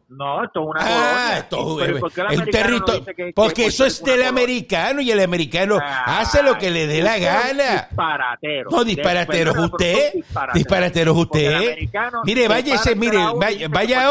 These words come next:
Speaker 2: ahora
Speaker 1: Rico no es,
Speaker 2: mismo,
Speaker 1: no es colonia".
Speaker 2: ahora mismo, usted vaya y compre la isla de Palomino, la isla de Palomino, cómprela.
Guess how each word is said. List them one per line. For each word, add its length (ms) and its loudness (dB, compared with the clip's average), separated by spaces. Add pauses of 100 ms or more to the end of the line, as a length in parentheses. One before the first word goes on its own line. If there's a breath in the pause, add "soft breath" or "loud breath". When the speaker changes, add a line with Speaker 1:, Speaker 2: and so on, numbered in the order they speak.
Speaker 2:
ahora 140 4
Speaker 1:
Rico 100 0
no 80 0
es, 80 -2
Speaker 2:
mismo, 260 -2
Speaker 1:
no 80 -6
es 80 -10
colonia". 180 0
Speaker 2:
ahora 260 2
mismo, 400 -2
usted 260 0
vaya 240 -2
y 60 -6
compre 680 0
la 160 0
isla 240 -2
de 120 0
Palomino, 680 -2
la 120 -2
isla 200 -4
de 80 -4
Palomino, 520 -4
cómprela. 680 -2